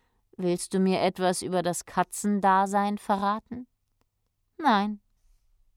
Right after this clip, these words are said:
„Gibt es auch Katzen, die nur vegetarisch oder sogar vegan leben? Immerhin habt ihr beide nicht die Mäuse gefressen im Namenlosertal.“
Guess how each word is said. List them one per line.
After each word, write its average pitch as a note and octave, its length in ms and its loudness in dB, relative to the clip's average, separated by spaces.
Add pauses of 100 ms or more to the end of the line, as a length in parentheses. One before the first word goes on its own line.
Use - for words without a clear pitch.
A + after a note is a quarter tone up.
(880)
„Gibt - 340 -8
es A#3 240 0
auch A3 300 6
Katzen, A3 560 0
die G3+ 160 0
nur G3+ 260 4
vegetarisch E3+ 1000 -2
oder C3+ 460 -4
sogar C3+ 440 -4
vegan C#3+ 480 -2
leben? B3+ 360 2 (460)
Immerhin F#3 500 4
habt D#3 300 -2
ihr D3+ 100 0
beide F3 460 -2
nicht B3+ 320 -8
die B3+ 100 -6
Mäuse C4 340 -4
gefressen D#3+ 480 -4
im E3 200 -4
Namenlosertal.“ D#3 1000 -2